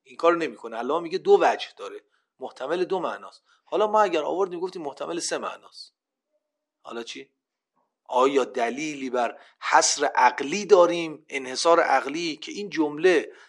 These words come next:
که اگر کسی قائل باشه، فرض بفرمایید بنده می‌گم آقا من اعتقادم این است که خدا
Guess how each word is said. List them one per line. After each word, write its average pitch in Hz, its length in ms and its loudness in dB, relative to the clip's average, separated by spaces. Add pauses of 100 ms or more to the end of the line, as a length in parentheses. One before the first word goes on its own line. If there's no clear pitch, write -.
که - 140 -4
اگر 208 200 2
کسی - 240 -6
قائل 190 300 2
باشه، 131 220 -6
فرض 202 460 0
بفرمایید 208 400 -4
بنده 175 260 -2
می‌گم 202 260 -4
آقا 185 100 -2
من 175 540 -2
اعتقادم 156 680 0
این 175 180 -8
است 107 180 -12
که - 80 -20
خدا 139 420 2